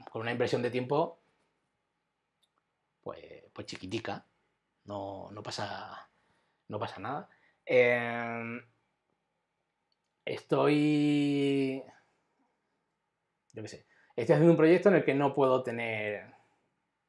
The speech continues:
no puedo tener sas, pero yo quiero trabajar con sas. Entonces yo tengo mi archivo de trabajo, los tengo en una carpeta, los genero en otra.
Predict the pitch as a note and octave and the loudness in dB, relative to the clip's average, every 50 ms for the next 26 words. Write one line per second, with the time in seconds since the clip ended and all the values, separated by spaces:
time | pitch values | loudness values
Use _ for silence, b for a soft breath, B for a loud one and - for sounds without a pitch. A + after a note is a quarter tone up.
0 | _ _ _ _ _ _ _ _ _ _ _ _ _ _ _ _ _ - A#2 A2+ | _ _ _ _ _ _ _ _ _ _ _ _ _ _ _ _ _ -12 -8 -4
1 | A#2+ A#2+ A#2 A2+ A2+ A2 G#2+ A2 G#2+ - F3 G#3 A3+ B3 A#3+ - - _ _ _ | -2 -2 -2 -4 -6 -6 -8 -8 -2 4 8 8 8 8 6 0 -12 _ _ _
2 | _ _ _ _ _ _ _ _ _ _ _ _ _ - A#2 G#2 G#2+ B2 C3 C3 | _ _ _ _ _ _ _ _ _ _ _ _ _ -4 -2 0 2 2 4 6
3 | D#3+ C3+ - B2+ A2+ A2 - B2 A2+ - G#2 G2 - - - - - G#2+ A#2+ G#2+ | 6 6 6 4 0 0 0 -2 -4 -4 -8 -12 -12 -16 -16 -18 -14 -12 -8 -6
4 | A2+ G#2 G#2+ A#2 A2+ B2 B2 A#2+ A#2 A2+ - B2+ C3+ C3 B2+ C3 C#3 F#3 G3 - | -6 -6 -6 -6 -4 -4 -4 -4 -4 -4 -2 -2 -2 0 2 4 4 4 4 6
5 | A#3+ A#3+ A3+ D3 - - A2+ B2 B2 B2+ B2 C3 B2+ D3 F#3 G3 G3 A3 A3+ A3+ | 4 4 4 4 0 0 -6 -4 -2 -2 0 0 0 2 2 6 8 8 8 8
6 | E3+ A#2 - A2 A#2 B2 B2+ C3+ C#3+ D#3 F#3 G#3 G3+ A3 A#3+ C4 E4+ - - | 6 0 -2 -2 -2 2 2 4 4 4 4 4 6 6 4 4 4 0 -6